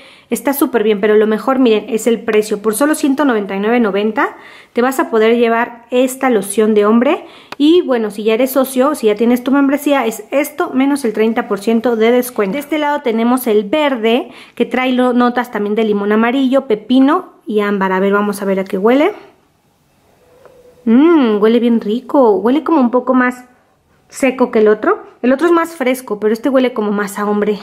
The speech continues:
así, sabroso. Y mira, al comprar este te van a regalar el desodorante.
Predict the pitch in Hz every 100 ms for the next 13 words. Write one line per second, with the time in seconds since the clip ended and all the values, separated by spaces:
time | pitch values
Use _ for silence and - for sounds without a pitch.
0 | 208 196 214 202 - 190 190 202 202 -
1 | - - - - 254 254 262 254 233 233
2 | 233 262 277 269 269 277 320 233 233 247
3 | 233 214 202 208 240 285 226 208 208 208
4 | 202 208 202 196